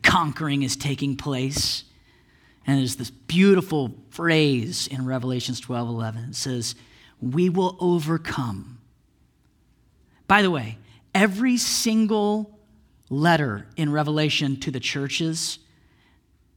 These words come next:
John the Revelator records Jesus writing to the churches and the overcomers, the victors. And the victors are pictured in Revelation twelve eleven. And by the way,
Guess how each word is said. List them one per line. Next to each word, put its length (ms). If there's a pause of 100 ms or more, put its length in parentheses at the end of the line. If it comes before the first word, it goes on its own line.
(680)
John 280
the 80
Revelator 540
records 540
Jesus 500
writing 960 (400)
to 100
the 120
churches 880 (760)
and 220
the 140
overcomers, 1200 (260)
the 160
victors. 1000 (440)
And 100
the 80
victors 520
are 80
pictured 340
in 120
Revelation 520
twelve 260
eleven. 300
And 140
by 180
the 80
way, 300